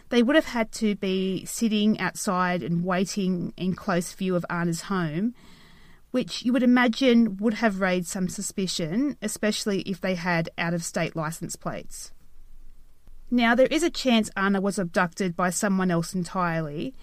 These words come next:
Again, this is unlikely for all the reasons we've already discussed, but there has been a couple of similar abductions in the years following Anna's disappearance.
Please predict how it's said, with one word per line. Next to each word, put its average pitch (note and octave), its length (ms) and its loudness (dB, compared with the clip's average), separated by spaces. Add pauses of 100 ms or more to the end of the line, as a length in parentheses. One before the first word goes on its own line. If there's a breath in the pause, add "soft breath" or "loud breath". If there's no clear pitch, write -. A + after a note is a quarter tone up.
(460 loud breath)
Again, A3+ 500 4
this B3+ 260 -2
is B3 160 -2
unlikely F#3+ 880 0
for G#3 160 -6
all G#3 200 0
the G3+ 120 2
reasons F#3 520 -2
we've F3+ 160 0
already F3+ 320 0
discussed, E3+ 800 -8 (680 soft breath)
but A#3 240 2 (300)
there A#3+ 400 4
has C#4 500 0
been A#3+ 400 4
a G#3 60 -2
couple A#3+ 540 0
of F#3+ 180 -4
similar A3+ 440 4
abductions F#3 920 -2
in G3 160 -2
the F#3 80 0
years G3 680 -4
following F#3 600 -2
Anna's F3 320 0
disappearance. E3+ 1000 -6